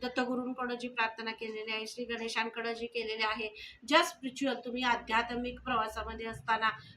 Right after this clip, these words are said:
तुम्ही जे स्वामी सेवा करताय, जे काय तुम्ही आध्यात्मिक, जे तुम्ही सगळं करताय, जे तुम्ही सा-, तुमचे कार-, कर्म सुद्धा तुम्ही इतक्या, अ, ह्यानं तुम्ही करताय चांगल्या पद्धतीने,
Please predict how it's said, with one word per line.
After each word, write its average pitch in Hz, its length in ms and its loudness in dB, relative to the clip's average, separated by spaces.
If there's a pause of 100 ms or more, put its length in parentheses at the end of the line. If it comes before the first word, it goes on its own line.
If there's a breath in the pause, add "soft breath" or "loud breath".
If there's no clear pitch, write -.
(100)
तुम्ही 233 180 2
जे 240 120 0
स्वामी 226 340 2
सेवा 233 240 0
करताय, 240 320 -4
जे 330 180 6
काय 349 260 8
तुम्ही 277 200 4
आध्यात्मिक, 254 760 0
जे 262 340 4
तुम्ही 285 180 2
सगळं 285 360 0
करताय, 262 380 4 (520 loud breath)
जे 262 80 -4
तुम्ही 277 380 2
सा-, 247 460 6
तुमचे 262 260 -2
कार-, 247 460 10
कर्म 285 440 2
सुद्धा 285 380 0
तुम्ही 294 320 2
इतक्या, 285 460 6
अ, 294 220 2
ह्यानं 254 380 0
तुम्ही 269 300 0
करताय 240 300 2
चांगल्या 226 380 -2
पद्धतीने, 208 440 -6